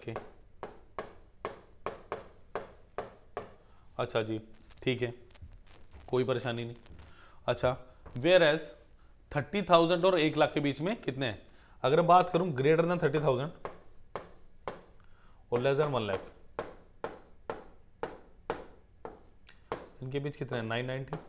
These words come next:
<clears throat> अब मुझे यही पता करना है कि कितना है। देखो, उसने क्या बोला, बाईस परसेंट ऐसे हैं जो क्या करते हैं, कमाते हैं। ठीक है,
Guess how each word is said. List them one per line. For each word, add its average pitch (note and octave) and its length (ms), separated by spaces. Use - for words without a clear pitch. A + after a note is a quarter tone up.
<clears throat> - 160
अब B2 160
मुझे G#3 200
यही F3+ 240
पता F#3+ 240
करना D3 280
है E3+ 240
कि C#3+ 80
कितना C3+ 240
है। B2+ 60
देखो, D3+ 180
उसने E3 160
क्या D#3+ 140
बोला, B2 200
बाईस F3 240
परसेंट E3+ 400
ऐसे D3 220
हैं E3 160
जो F3+ 140
क्या C#3+ 120
करते C#3 260
हैं, E3+ 220
कमाते B2+ 380
हैं। A2 180
ठीक D3 160
है, C#3+ 120